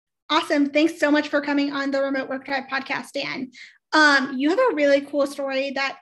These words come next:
in the sense of how, like, working and running newsletters for really big media organizations, um, to now, like, running your own consultancy. Can you maybe talk a little bit about what that kind of transition was like?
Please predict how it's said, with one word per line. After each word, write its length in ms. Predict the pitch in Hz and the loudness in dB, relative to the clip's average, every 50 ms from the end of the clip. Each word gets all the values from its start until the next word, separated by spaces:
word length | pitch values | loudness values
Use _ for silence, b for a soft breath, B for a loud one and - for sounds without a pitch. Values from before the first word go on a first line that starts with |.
| _ - | _ -2
in 120 | 294 294 | -2 0
the 80 | 285 277 | 0 0
sense 240 | 277 294 277 277 277 | -2 -2 -4 -4 -6
of 100 | 277 262 | -8 -6
how, 140 | 277 277 - | -6 -6 -4
like, 160 | 285 294 269 294 285 | -4 -4 -4 -4 -6
working 520 | 262 277 269 269 269 269 285 277 277 269 | -6 -6 -4 -4 -4 -4 -4 -4 -2 -4
and 220 | 277 269 269 262 277 | -4 -4 -2 -2 -2
running 340 | 277 277 277 277 269 269 | -2 -2 -2 -4 -4 -4
newsletters 520 | 269 277 277 277 269 277 277 294 294 277 - | -4 -4 -6 -6 -4 -4 -4 -4 -4 -6 -4
for 200 | 294 294 285 269 | -4 -4 -2 0
really 360 | 269 302 302 285 294 285 277 | 0 2 2 2 0 0 0
big 400 | 285 269 262 262 262 269 269 - B B B B - | 0 0 0 0 0 -2 -6 -14 B B B B 4
media 220 | 311 320 330 294 | 4 6 6 6
organizations, 840 | 285 277 277 285 269 285 277 262 - 277 277 285 294 285 285 - - B B B B B B B - | 4 4 2 -2 -2 -4 -4 -6 -6 -8 -8 -8 -8 -8 -8 -10 -14 B B B B B B B 2
um, 360 | 311 294 277 269 269 262 269 | 4 4 4 4 2 0 0
to 100 | - 320 | 2 2
now, 280 | 294 277 269 269 269 269 | 4 4 2 0 -2 -2
like, 220 | 262 269 262 254 | -2 -2 -2 -2
running 180 | 277 277 277 269 | -2 -2 -2 -2
your 140 | 269 262 269 | -2 -2 -2
own 100 | 269 262 | -2 -4
consultancy. 680 | 269 262 311 330 320 302 294 - 294 294 196 247 - b b b b | -4 -2 -2 -2 -2 -2 -4 -8 -10 -10 -12 -14 -16 b b b b
Can 100 | - 349 | 2 2
you 60 | 392 | 4
maybe 160 | 466 494 587 659 | 4 2 2 2
talk 180 | - 339 320 330 | 2 2 0 2
a 60 | 440 | 0
little 160 | 403 370 415 | 0 2 2
bit 100 | 427 403 | 2 2
about 300 | 359 320 294 294 277 254 | 4 4 4 2 2 2
what 240 | 269 277 277 277 - | 0 0 0 0 0
that 460 | 285 285 277 277 277 269 269 262 262 - _ _ _ _ _ - | 0 0 2 4 4 2 2 0 -2 -8 _ _ _ _ _ -2
kind 160 | - 330 320 | 0 2 2
of 80 | 277 285 | 2 0
transition 420 | 320 294 285 285 285 285 330 302 | 0 -2 0 -2 -2 -2 -2 -4
was 140 | 269 254 262 | -4 -6 -6
like? 360 | 277 302 294 269 269 - - | -4 -4 -4 -4 -6 -8 -16